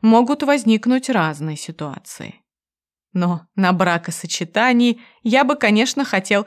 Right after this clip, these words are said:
чтобы моя избранница слушала жреца, а не разглядывала всех подряд". "Уверена,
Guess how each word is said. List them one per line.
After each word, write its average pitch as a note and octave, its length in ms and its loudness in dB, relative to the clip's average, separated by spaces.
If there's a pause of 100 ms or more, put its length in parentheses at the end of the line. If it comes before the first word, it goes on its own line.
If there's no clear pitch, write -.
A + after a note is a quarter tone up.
(120)
чтобы G3 280 0
моя F#3+ 340 4
избранница G3 680 0
слушала C#4+ 580 0
жреца, D4 600 0 (180)
а D4+ 80 2
не C#4+ 140 4
разглядывала F#3 680 2
всех A3+ 300 -6
подряд". D#3 500 -6 (2500)
"Уверена, A#3 760 2